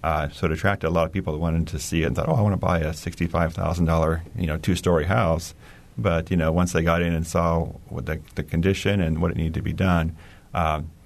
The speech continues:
invariably, if they didn't say it right then, they would say it later that, "I can't do it." Uh, you have to find people who, uh, have both, um,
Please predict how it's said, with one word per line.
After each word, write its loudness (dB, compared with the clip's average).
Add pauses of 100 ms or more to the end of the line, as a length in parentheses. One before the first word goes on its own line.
(380)
invariably, 2
if -2
they 4
didn't 2
say 2
it 0
right -2
then, 2
they 2
would 0
say 0
it 0
later 4
that, 0
"I -6
can't -2
do 0
it." -4 (380)
Uh, 0
you 0
have 0
to -2
find 0
people 0
who, 0
uh, 2
have 2
both, 0
um, 0